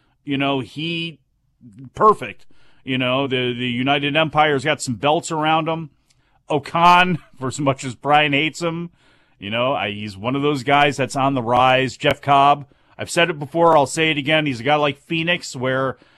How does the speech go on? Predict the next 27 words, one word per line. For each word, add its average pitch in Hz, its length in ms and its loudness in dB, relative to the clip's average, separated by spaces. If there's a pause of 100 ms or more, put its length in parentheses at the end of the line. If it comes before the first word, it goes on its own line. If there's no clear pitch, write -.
(200)
you 131 120 -10
can 123 80 -6
have 156 180 2
all 208 160 8
your 220 180 2
world 202 280 0
champions 185 480 -2
out 190 180 2
there 190 160 -2
that 170 180 -4
you 135 60 -4
have, 180 260 4
and 143 100 -4
they're 156 140 0
all 175 140 4
fantastic. 160 760 -4
If - 40 -10
I 131 80 0
was 139 140 -4
starting 160 320 -2
a 127 40 -2
promotion, 147 480 -2
I'd 135 120 -2
be 131 100 -6
looking 131 320 -8
real 139 280 -2
hard 127 460 -4